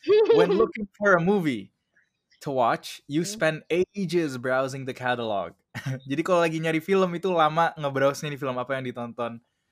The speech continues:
Speaker 2: Gimana kalian? Yes or no? <laughs> Kalau
Speaker 1: Kok
Speaker 2: me, I do. Sometimes malah lama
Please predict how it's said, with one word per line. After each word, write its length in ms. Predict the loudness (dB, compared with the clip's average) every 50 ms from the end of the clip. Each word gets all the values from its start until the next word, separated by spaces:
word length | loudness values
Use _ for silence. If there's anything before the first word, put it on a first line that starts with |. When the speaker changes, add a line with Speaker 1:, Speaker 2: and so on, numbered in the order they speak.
| _ _ _ _ _ _ _ _ _ _
Speaker 2:
Gimana 480 | -8 -6 -2 0 0 2 2 0 -2 0
kalian? 400 | -2 -4 -2 -2 -2 -2 -4 -4
Yes 300 | -4 -2 -2 -2 -4 -6
or 160 | -8 -8 -6 -6
no? 380 | -4 -4 -4 -4 -6 -8 -12 _ _ _ _ _ _ _ _
<laughs> 340 | _ -10 -8 -8 -8 -8 _ _ _ _ _ _ _ _ _ _ _ _ _ _ _ _ _ _ _ _ _ _
Kalau 240 | -4 0 0 2 2
Speaker 1:
Kok 80 | 2 0
Speaker 2:
me, 160 | 0 -2 -2
I 160 | -4 -4 -4
do. 400 | 0 0 0 0 0 -2 -10 _
Sometimes 560 | _ -6 -4 -4 -2 -2 -2 -2 -2 -4 -8 -8 -4
malah 240 | 0 0 2 2 0
lama 400 | 0 -2 0 2 2 2 2